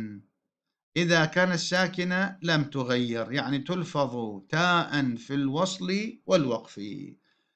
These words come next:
وإن كانت متحركة فإما أن تكون الكلمة جمعا بالألف والتاء اللي يسمى جمع المؤنث السالم،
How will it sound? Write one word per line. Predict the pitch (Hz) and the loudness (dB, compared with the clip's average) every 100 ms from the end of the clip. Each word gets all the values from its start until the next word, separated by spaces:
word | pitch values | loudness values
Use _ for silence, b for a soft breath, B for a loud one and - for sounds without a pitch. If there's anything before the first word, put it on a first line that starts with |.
| _ _ _ _ | _ _ _ _
وإن | 180 247 247 | 4 6 6
كانت | 240 233 226 | 6 4 2
متحركة | 214 208 196 190 185 202 196 190 190 180 175 165 | 0 0 0 2 2 2 0 0 2 2 2 0
فإما | 160 170 185 190 180 | 0 0 2 2 2
أن | 175 | 0
تكون | 170 165 175 175 | -2 -4 -2 -2
الكلمة | 170 160 165 180 170 165 | -2 -2 -2 -2 -2 -2
جمعا | 160 147 185 185 190 | -2 0 2 2 2
بالألف | 135 123 131 - 165 160 160 | 0 0 -2 -2 -2 -2 -2
والتاء | 147 139 139 - 143 143 127 104 98 95 - | -4 -6 -6 0 4 6 4 -2 -12 -14 -14
اللي | 120 | -8
يسمى | 123 131 - 156 147 139 | -6 -4 -2 0 2 0
جمع | 127 143 135 | -2 -2 -2
المؤنث | 131 135 120 151 143 | -2 -2 -2 -2 -2
السالم، | 139 131 - 160 135 101 95 | -4 -6 0 2 2 -2 -8